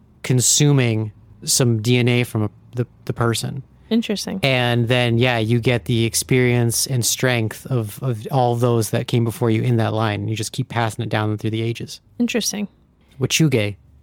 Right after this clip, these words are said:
Speaker 2: Wachugay. In our very early episode on the Wendigo,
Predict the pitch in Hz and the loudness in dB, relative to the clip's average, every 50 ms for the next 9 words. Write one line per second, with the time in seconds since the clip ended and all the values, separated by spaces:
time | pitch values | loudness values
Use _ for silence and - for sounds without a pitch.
0 | _ _ - 190 190 - - 254 247 226 226 175 - - - - _ _ _ _ | _ _ -6 -6 -4 -2 0 0 0 2 2 2 0 0 -4 -8 _ _ _ _
1 | _ _ _ _ _ _ _ _ _ _ - 226 233 233 233 226 226 233 247 277 | _ _ _ _ _ _ _ _ _ _ 0 2 2 4 4 4 4 4 4 4
2 | 302 311 - - 214 220 226 220 226 220 180 170 180 - 185 - 175 170 160 151 | 4 2 2 2 4 4 6 6 6 6 4 4 2 0 -2 0 0 0 2 2
3 | 160 156 147 127 127 127 - - 135 131 143 175 233 | 0 0 0 -2 -2 -2 -4 -4 -2 0 2 2 2